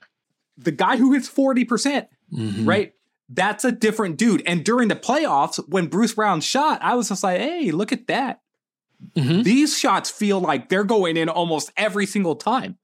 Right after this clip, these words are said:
Speaker 1: right? And so, if either of those forwards that we talked about, Stanley Johnson or Juan Toscano Anderson, can hit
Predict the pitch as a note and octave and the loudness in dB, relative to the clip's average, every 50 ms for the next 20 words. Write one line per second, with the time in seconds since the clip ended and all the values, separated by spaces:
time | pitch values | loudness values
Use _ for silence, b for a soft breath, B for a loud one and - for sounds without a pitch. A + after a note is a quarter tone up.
0 | _ _ _ _ - B2 D#3 F#3 - - B B B B B B B B _ _ | _ _ _ _ -2 -2 -2 -2 -4 -10 B B B B B B B B _ _
1 | _ _ _ _ _ b b b b b _ _ _ _ _ _ _ _ _ _ | _ _ _ _ _ b b b b b _ _ _ _ _ _ _ _ _ _
2 | _ _ _ _ - F#3+ F#3 - - - C4+ A#3 D3 A2+ G#2 - - _ _ _ | _ _ _ _ 0 0 0 0 0 0 0 2 2 0 -2 -4 -6 _ _ _
3 | _ _ _ _ _ _ _ - E3 D3+ D3+ - _ - D3 F#3+ C4 D4 C4 C4+ | _ _ _ _ _ _ _ -2 -2 -2 -2 -6 _ 0 0 0 0 0 0 0
4 | G#3 D#3+ C3+ A#2+ - C3 B2 A#2 A2 - - - D3+ C3+ A#2+ A2 G#2+ G2+ F#2+ - | 0 0 0 0 0 -2 0 0 -2 -4 -4 -2 0 0 0 0 -2 -2 -4 -6
5 | - - - - _ _ _ _ B2 A2 A#2+ A#2 - - A#2+ - - G2+ G#2 G#2+ | -8 -10 -10 -14 _ _ _ _ -4 -2 -2 -2 -2 -2 -4 -4 -4 -4 -4 -4
6 | - - E3+ D3 C3 B2+ B2 A#2 A#2 B2+ A#2 A#2 A2 - - A2+ G#2 G2 G2+ - | -2 -2 -2 0 0 0 0 0 0 0 0 0 -2 -2 -4 -6 -6 -6 -8 -12
7 | _ _ _ _ _ _ _ _ _ _ - B2+ B2+ A#2 A#2+ B2 A#2+ - - - | _ _ _ _ _ _ _ _ _ _ -2 -2 0 0 0 -2 -2 -4 -10 -6
8 | - C3 A#2 G#2 G2+ B2 E3+ G3 E3+ C3 - - G2 G2 G2+ b b b b b | -4 -2 -2 -2 -2 -2 -2 -2 -4 -4 -6 -6 -10 -10 -10 b b b b b
9 | _ - D#3 C#3 C3+ - F#3 F3 - - | _ -2 -2 0 0 0 0 -2 -2 -8